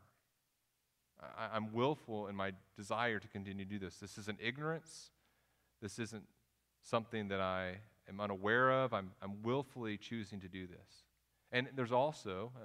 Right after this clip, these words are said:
another aspect of this, it's, it's unrepentant. So I've, I've been told that this is a wrong way to talk to my wife, and, and I don't care. This is a wrong way to treat her. I, yeah, maybe, but I'm going to keep doing it.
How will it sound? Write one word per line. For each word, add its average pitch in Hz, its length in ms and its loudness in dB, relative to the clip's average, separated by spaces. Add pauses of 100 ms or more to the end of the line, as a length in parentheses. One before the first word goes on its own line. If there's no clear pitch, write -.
another 110 260 0
aspect 101 360 -2
of 107 60 -6
this, 107 200 -6
it's, 98 120 -8
it's - 240 -10
unrepentant. 120 840 -4 (500)
So - 160 4
I've, 117 180 6 (480)
I've 117 260 2 (180)
been 117 140 4
told 160 720 6
that 117 160 4
this 135 200 -2
is 120 80 -2
a 113 80 4
wrong 123 360 4
way 120 340 4
to 117 120 -10
talk 123 340 2
to 127 60 -4
my 110 160 2
wife, 110 400 2 (140)
and, 110 360 -2 (120)
and 113 120 0
I 147 100 4
don't 170 180 -2
care. 139 320 -6 (160)
This 110 100 -14
is 120 40 0
a 131 40 2
wrong 131 280 6
way 127 120 4
to 120 80 -2
treat 131 240 -4
her. 143 160 -2 (420)
I, 120 80 2 (880)
yeah, 151 200 4
maybe, 143 340 0
but 131 160 2
I'm 117 160 -2
going 135 240 -2
to 127 60 -10
keep 110 380 -12
doing 107 300 -4
it. 87 220 -20